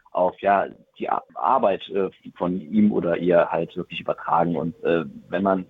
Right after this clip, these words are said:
gut gekleidet ist, wenn man ein Gespür dafür hat, dann sendet das auch so eine gewisse Seriosität aus. Von daher ist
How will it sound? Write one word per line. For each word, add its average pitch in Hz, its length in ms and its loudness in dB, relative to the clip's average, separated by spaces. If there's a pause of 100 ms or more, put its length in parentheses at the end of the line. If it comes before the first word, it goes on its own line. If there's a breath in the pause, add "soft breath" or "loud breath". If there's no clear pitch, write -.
gut 107 200 -6
gekleidet 95 480 -2
ist, 85 200 -8
wenn 90 60 -2
man 87 160 2
ein 87 300 -4 (220)
Gespür 107 420 0
dafür 90 280 -2
hat, 80 180 -4 (640 loud breath)
dann 92 560 -2 (100)
sendet 107 280 4
das 95 80 -10
auch - 220 0
so 98 80 -8
eine 95 100 -2
gewisse 95 320 -2
Seriosität 95 840 2
aus. 78 240 -4
Von 78 120 -12
daher 87 240 2
ist - 80 -12